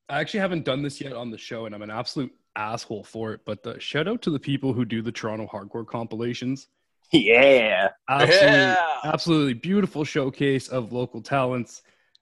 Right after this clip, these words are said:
Speaker 3: Shout out
Speaker 1: And
Speaker 3: to
Speaker 1: whoever's
Speaker 3: D-Rock.
Speaker 1: putting that together, you know, your work is appreciated. Uh, you guys had a song,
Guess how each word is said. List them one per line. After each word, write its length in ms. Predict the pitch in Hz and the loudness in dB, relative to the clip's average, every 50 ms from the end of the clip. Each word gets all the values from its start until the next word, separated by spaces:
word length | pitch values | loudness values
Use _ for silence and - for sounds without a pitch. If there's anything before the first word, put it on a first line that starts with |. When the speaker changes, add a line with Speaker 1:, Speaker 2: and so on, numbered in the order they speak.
| _ - | _ -6
Speaker 3:
Shout 160 | - 127 120 | -4 -2 -2
out 60 | 127 | -2
Speaker 1:
And 80 | 120 101 | -2 -2
Speaker 3:
to 40 | 123 | 0
Speaker 1:
whoever's 240 | 139 147 151 127 117 107 | 0 0 2 2 2 0
Speaker 3:
D-Rock. 120 | 107 104 | 0 0
Speaker 1:
putting 220 | - 151 120 127 | -2 -2 -2 0
that 160 | 135 131 127 - | -2 -4 -4 -6
together, 360 | - 120 117 127 127 120 120 113 | -8 -4 -2 -2 0 0 -2 -6
you 200 | 104 107 117 113 | -6 -6 -6 -6
know, 240 | 113 107 104 101 - - _ - - _ _ | -6 -6 -8 -10 -12 -16 _ -20 -20 _ _
your 140 | - 120 120 | -10 -6 -4
work 220 | 127 127 - - | -4 -4 -4 -6
is 80 | 107 104 | -10 -12
appreciated. 760 | - - - 139 135 135 - - 135 127 127 123 127 127 127 - _ _ _ _ _ _ _ _ _ _ _ _ _ _ _ _ - | -12 -12 -8 -6 -6 -6 -6 -6 -4 -4 -4 -4 -4 -8 -8 -12 _ _ _ _ _ _ _ _ _ _ _ _ _ _ _ _ -18
Uh, 160 | - - - 62 | -16 -16 -14 -10
you 160 | - 143 156 | -8 -4 0
guys 200 | 156 156 147 143 | 0 0 0 0
had 120 | 147 147 135 | 0 -2 -2
a 60 | 127 | -2
song, 480 | - - 147 135 127 127 127 127 123 | -4 -4 -4 -4 -2 -2 -4 -6 -6